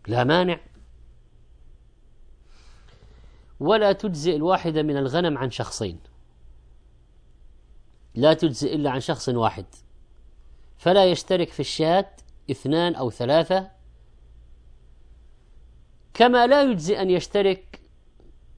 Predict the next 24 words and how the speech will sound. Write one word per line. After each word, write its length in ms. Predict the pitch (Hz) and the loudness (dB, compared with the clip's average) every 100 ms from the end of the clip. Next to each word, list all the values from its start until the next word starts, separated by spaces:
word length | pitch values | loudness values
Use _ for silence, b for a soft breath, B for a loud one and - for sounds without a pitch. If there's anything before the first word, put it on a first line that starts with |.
| - - - - - - _ - - - _ - - | -20 -20 -20 -20 -20 -20 _ -20 -20 -20 _ -20 -6
عشرين، 720 | 151 170 170 185 185 170 147 - - - _ - - - - - - - - 147 | -2 -2 0 0 0 -2 -4 -12 -20 -20 _ -20 -20 -20 -20 -20 -20 -20 -14 -2
أن 120 | 151 | 4
يشترك 480 | 160 - 196 180 160 | 4 4 0 2 0
عشرون 560 | 139 135 160 190 175 147 | 0 0 4 4 4 2
في 180 | 156 | -2
بعير 460 | 139 135 160 156 135 | 0 0 2 0 0
أو 100 | 131 | 0
بقرة 420 | 127 - 110 101 - | -2 0 -2 -2 -4
مثلًا، 380 | 139 - 101 95 - - - - 151 | -4 -2 -4 -6 -20 -20 -20 -12 -2
لأن 240 | 233 254 | 0 0
العبادات 560 | 196 170 151 160 196 165 | -2 -2 -2 -2 -2 -2
توقيفية، 680 | 139 127 107 110 95 98 - | -4 -4 -8 -8 -8 -10 -6
ما 140 | 160 | -4
دام 320 | 165 185 147 131 | -2 -2 -2 -2
جاءت 400 | 170 156 127 117 | -2 -2 -4 -8
بهذا 340 | 151 170 156 139 | -4 -2 -2 -4
التحديد 540 | - 147 143 180 190 b b b | -8 -8 -6 -6 -6 b b b
خلاص، 320 | 147 123 - b b b | -2 -2 -8 b b b
مثلًا 280 | 156 160 151 | -2 0 0
سبعة 400 | - 190 151 165 | 0 2 4 2
في 120 | 147 | 2
البقر 500 | 123 151 - 165 165 - - 147 | 0 -2 0 -2 -2 -16 -14 -2
أو 300 | 139 147 - | 0 0 -2
الإبل 500 | 143 - 147 165 | -4 -2 0 -2